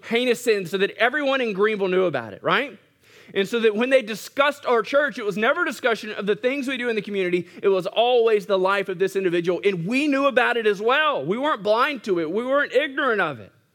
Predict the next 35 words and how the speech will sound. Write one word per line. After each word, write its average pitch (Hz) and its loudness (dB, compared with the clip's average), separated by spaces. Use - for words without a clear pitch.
But 208 2
we 247 -4
said, 240 0
"You 294 -6
know, 262 -2
that's - -6
just, 269 -8
that's - -6
just 254 -8
him. 277 -4
That's 226 -6
just - -10
what 254 0
he 262 -4
does. 311 0
He 254 -8
sleeps 214 -6
with 262 -14
stepmoms. 240 -2
Like, 254 -2
that's 302 0
just - -4
his 302 -2
sin. 359 -4
Or, 294 0
you 302 2
know, 311 0
that's 320 0
just - -4
pornography. 294 0
He 311 2
just 359 -4
looks 226 -2
at 262 2
it. 370 -2